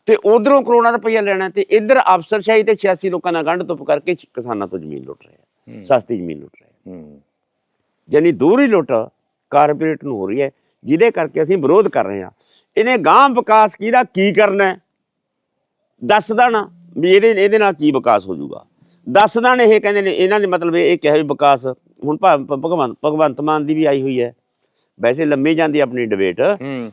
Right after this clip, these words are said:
Speaker 1: ਕਿਉਂਕਿ ਭਗਵੰਤ ਮਾਨ ਨੇ ਵੀ ਕਿਹਾ ਵੀ, ਵੀ, ਵੀ ਜਿਹੜੀਆਂ ਵੱਡੀਆਂ ਕੰਪਨੀਆਂ ਆਉਣਗੀਆਂ ਉਹ,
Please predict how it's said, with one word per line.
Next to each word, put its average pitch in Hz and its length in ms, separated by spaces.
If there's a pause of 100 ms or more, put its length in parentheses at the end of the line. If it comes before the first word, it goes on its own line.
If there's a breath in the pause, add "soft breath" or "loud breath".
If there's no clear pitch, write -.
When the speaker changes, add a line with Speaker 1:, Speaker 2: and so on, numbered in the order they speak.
(100)
Speaker 1:
ਕਿਉਂਕਿ 143 280
ਭਗਵੰਤ 190 480
ਮਾਨ 165 240
ਨੇ 175 120
ਵੀ 180 100
ਕਿਹਾ 160 260
ਵੀ, 175 120
ਵੀ, 170 220
ਵੀ 147 200
ਜਿਹੜੀਆਂ 170 240
ਵੱਡੀਆਂ 147 340
ਕੰਪਨੀਆਂ 151 440
ਆਉਣਗੀਆਂ 151 380
ਉਹ, 131 340